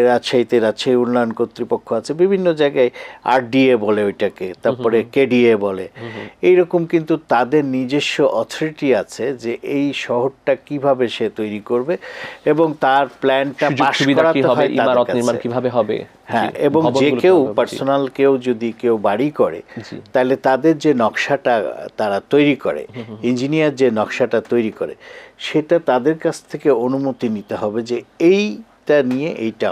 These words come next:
Speaker 1: হবে কিনা,
Speaker 2: জি।
Speaker 1: এখানে রেসিডেন্স, কমার্শিয়াল একসাথে করা যাবে কিনা।
Speaker 2: হুম।
Speaker 1: এখানে দেখেন, এই যে কিছুদিন আগে
Speaker 2: ভূমি
Speaker 1: বেইলি রোডে
Speaker 2: ব্যবহারের বিষয়েও ছাড়পত্র নেওয়ার প্রয়োজন রয়েছে।
Speaker 1: হুম, হুম, হুম।
Speaker 2: জি।
Speaker 1: বেইলি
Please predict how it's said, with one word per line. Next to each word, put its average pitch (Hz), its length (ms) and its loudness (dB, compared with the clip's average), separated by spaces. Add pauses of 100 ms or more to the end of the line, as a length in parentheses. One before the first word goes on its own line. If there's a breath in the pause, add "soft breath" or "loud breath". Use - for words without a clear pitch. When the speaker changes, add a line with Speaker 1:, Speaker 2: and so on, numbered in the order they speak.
Speaker 1:
হবে 92 240 -6 (140)
কিনা, - 240 -16 (460 loud breath)
Speaker 2:
জি। - 80 -10 (100)
Speaker 1:
এখানে 147 340 2 (140)
রেসিডেন্স, 139 480 0 (180)
কমার্শিয়াল 123 580 2 (100)
একসাথে - 360 -2 (140)
করা 98 200 0 (140)
যাবে 87 260 -6 (120)
কিনা। 85 240 -14 (280 loud breath)
Speaker 2:
হুম। 95 160 -12 (240 loud breath)
Speaker 1:
এখানে 147 240 0 (140)
দেখেন, 139 200 -2 (160)
এই 131 100 -2
যে 135 140 -2
কিছুদিন 135 400 -6
আগে 123 120 2
Speaker 2:
ভূমি 117 80 -2
Speaker 1:
বেইলি 175 220 4
রোডে 165 100 4
Speaker 2:
ব্যবহারের 160 480 4
বিষয়েও 170 340 2
ছাড়পত্র 123 420 0
নেওয়ার 110 240 4
প্রয়োজন 104 360 2
রয়েছে। 123 300 2
Speaker 1:
হুম, 127 140 0
হুম, 95 100 -12 (220 loud breath)
হুম। 113 120 -20
Speaker 2:
জি। - 80 -16 (100)
Speaker 1:
বেইলি 139 240 6